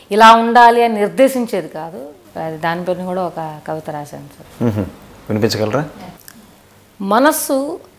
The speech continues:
Speaker 1: అలసిపోయి కలల కంటూ నిద్రపోతుంది. ఆ మనసును అర్థం చేసుకోవాలని ఆరాటపడుతూ నా హృదయం కనురెప్పలు వాల్చడం మర్చిపోయింది. నీ కలల సామ్రాజ్యానికి నేను ఒక ఇటుకనవుతాను, నీ మనోభావాలకి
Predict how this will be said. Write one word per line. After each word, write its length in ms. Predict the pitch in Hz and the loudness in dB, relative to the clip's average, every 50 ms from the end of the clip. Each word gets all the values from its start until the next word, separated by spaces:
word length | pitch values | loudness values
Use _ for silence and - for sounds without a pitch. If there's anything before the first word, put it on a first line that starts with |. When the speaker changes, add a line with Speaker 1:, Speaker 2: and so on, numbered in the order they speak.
| _ _ _ _ _ _ _ - - | _ _ _ _ _ _ _ -2 0
Speaker 1:
అలసిపోయి 840 | 190 220 240 233 - 302 285 - 269 254 262 262 269 285 311 - - - | 2 2 2 0 -2 -6 -2 2 2 2 4 2 0 -2 -4 -6 -8 -2
కలల 240 | 233 220 226 233 247 | 0 2 4 4 2
కంటూ 340 | 247 254 247 240 233 240 233 | 2 0 -2 -2 -4 -6 -8
నిద్రపోతుంది. 640 | 214 156 202 185 170 170 156 - - 160 156 - - - _ _ _ _ _ _ _ _ _ _ _ - _ - 185 | -6 -6 -6 -8 -8 -8 -12 -12 -14 -18 -18 -18 -20 -20 _ _ _ _ _ _ _ _ _ _ _ -20 _ -4 0
ఆ 140 | 190 196 196 | 0 0 0
మనసును 540 | 190 185 190 214 262 254 - 294 294 294 | -2 -4 -6 -6 -6 -8 -8 -6 -4 -2
అర్థం 340 | 269 220 - - 247 254 247 254 | -2 -4 -4 -4 -6 -6 -6 -6
చేసుకోవాలని 480 | 254 233 233 - - 240 226 220 220 220 | -6 -6 -6 -6 -4 -4 -4 -4 -4 -8
ఆరాటపడుతూ 720 | - - 170 190 214 233 247 240 247 - 247 220 - - 233 | -6 -2 -2 0 0 0 -2 -4 -6 -8 -10 -10 -8 -10 -10
నా 180 | 220 202 185 | -10 -8 -10
హృదయం 500 | 185 180 180 165 175 214 214 196 185 214 - _ _ _ _ _ _ _ _ - | -10 -10 -12 -10 -8 -8 -8 -8 -10 -14 -20 _ _ _ _ _ _ _ _ -10
కనురెప్పలు 580 | - 202 202 220 226 254 262 262 262 277 262 254 | -8 -8 -6 -4 -2 -2 -2 -2 -2 -4 -4 -2
వాల్చడం 480 | 233 208 196 190 196 - 196 202 202 175 | 0 -2 -2 -2 -4 -10 -14 -14 -12 -12
మర్చిపోయింది. 640 | 156 151 - - - - 185 175 156 151 151 151 - _ _ _ _ _ _ _ - - _ _ _ _ - | -14 -14 -14 -18 -20 -16 -14 -14 -14 -14 -18 -20 -20 _ _ _ _ _ _ _ -20 -20 _ _ _ _ -12
నీ 220 | 190 208 226 247 233 | -8 -6 -4 -4 -4
కలల 340 | 240 - 208 202 220 240 | -4 -4 -2 0 0 0
సామ్రాజ్యానికి 840 | 247 247 - 247 233 226 226 233 226 214 - 233 220 208 208 196 208 | -2 -2 -2 -4 -2 -2 -2 -2 -2 -2 -2 -4 -6 -6 -6 -10 -12
నేను 180 | 202 190 185 185 | -12 -10 -10 -10
ఒక 120 | 180 - | -8 -8
ఇటుకనవుతాను, 920 | 170 165 160 165 - - 214 202 196 190 190 - 180 160 156 156 156 156 - _ _ _ _ _ _ _ _ _ _ _ - - | -8 -8 -8 -12 -16 -14 -12 -10 -10 -10 -10 -10 -10 -10 -10 -12 -18 -20 -20 _ _ _ _ _ _ _ _ _ _ _ -10 -8
నీ 100 | 175 170 | -6 -6
మనోభావాలకి 1120 | 160 160 160 175 190 190 170 170 202 190 185 190 190 190 185 185 - 190 165 156 - | -4 -4 -4 -2 -2 -4 -2 -2 0 2 2 2 2 0 -4 -6 -6 -8 -10 -10 -10